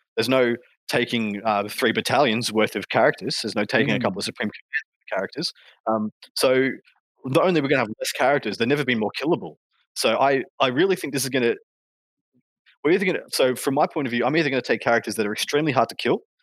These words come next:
Speaker 1: E G tank commanders that are minus one damage, or I'm gonna take characters where I don't give a crap if they, they die, like, uh, company commanders. If they jump out, give off two orders, one C P, give off a third order, and then get splattered, chances are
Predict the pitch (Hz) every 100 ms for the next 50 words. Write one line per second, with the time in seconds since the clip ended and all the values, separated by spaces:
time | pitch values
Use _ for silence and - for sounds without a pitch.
0 | _ _ 120 113 110 101 104 - 117 -
1 | 110 107 107 107 104 101 - 98 101 151
2 | 214 - - - 135 165 151 - 135 -
3 | 123 127 123 123 127 - 147 135 131 117
4 | - - 123 - 110 101 98 92 - 98
5 | 98 90 90 - _ - 107 - - 107
6 | 104 - 123 113 113 104 92 - _ _
7 | 123 156 160 147 127 123 113 - - 147
8 | 143 139 - 117 117 113 113 - 131 127
9 | 120 - 113 113 110 113 117 113 107 107
10 | 107 _ - 117 113 113 104 - 143 143
11 | 143 139 _ - - 139 123 127 113